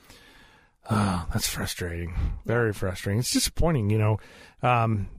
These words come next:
cars, I don't wanna say are fragile, but if you bang your suspension real hard, if we get, you know, slick weather and you slide into a curb or down through a ditch and out and, you know, whatever,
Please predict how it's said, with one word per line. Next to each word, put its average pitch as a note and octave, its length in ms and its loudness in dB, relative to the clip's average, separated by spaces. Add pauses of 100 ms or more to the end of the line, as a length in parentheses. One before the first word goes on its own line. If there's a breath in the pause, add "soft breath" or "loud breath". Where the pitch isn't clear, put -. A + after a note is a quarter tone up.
(400)
cars, G#3 380 2
I F#3 60 2
don't F3+ 120 2
wanna D#3+ 140 2
say - 200 2
are - 120 2
fragile, D3 720 0 (220)
but C#3 340 2
if C3 200 2
you G3 260 4 (100)
bang D3+ 380 4
your D3+ 160 4
suspension C#3+ 840 0
real E3+ 180 2
hard, D#3+ 300 2
if - 160 0
we D3 80 2
get, D#3+ 260 -2 (420 loud breath)
you C3+ 100 2
know, B2+ 80 2
slick C#3+ 420 2
weather C3+ 400 4
and A2+ 120 2
you A#2+ 100 2
slide B2 520 4
into B2+ 240 4
a A#2+ 60 0
curb B2+ 580 2
or A2 140 2
down A#2+ 340 0
through C3 240 2
a A#2 40 0
ditch A#2+ 500 0
and A2+ 100 2
out A#2+ 280 0
and, B2 160 0
you A#2+ 100 2
know, A2+ 140 2
whatever, B2+ 560 2